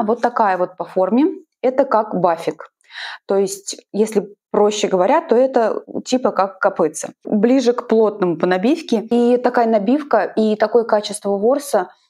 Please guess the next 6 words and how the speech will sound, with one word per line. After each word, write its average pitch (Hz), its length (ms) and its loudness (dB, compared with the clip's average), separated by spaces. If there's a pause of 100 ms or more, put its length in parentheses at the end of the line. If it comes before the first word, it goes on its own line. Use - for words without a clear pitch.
(520)
оно 233 120 0
без 226 180 -2
проблем 226 560 2
будет 240 340 0
распределять 202 880 0
мне 202 540 0